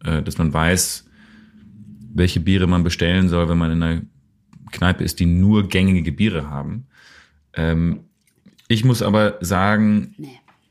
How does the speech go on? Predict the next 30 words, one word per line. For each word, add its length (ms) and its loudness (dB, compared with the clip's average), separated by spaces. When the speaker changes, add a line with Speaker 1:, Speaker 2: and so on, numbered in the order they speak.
Speaker 1:
ich, 220 -10
ich 160 -6
hab 320 -2
schon 180 2
in 240 2
Prag 320 -6
gedreht, 600 0
wie 420 -4
sicherlich 360 -2
viele 200 0
Schauspieler 500 -4
in 100 0
Deutschland. 480 -2
Und 320 2
wenn 160 0
du 60 2
da 260 2
in 80 4
die 100 2
Kneipen 380 -2
gehst 240 0
und 260 -4
diese 200 -2
eiskalten, 680 -2
großen, 680 0
äh, 240 0
Humpen 540 2
mit 120 0
Staropramen 920 0
kriegst, 360 -6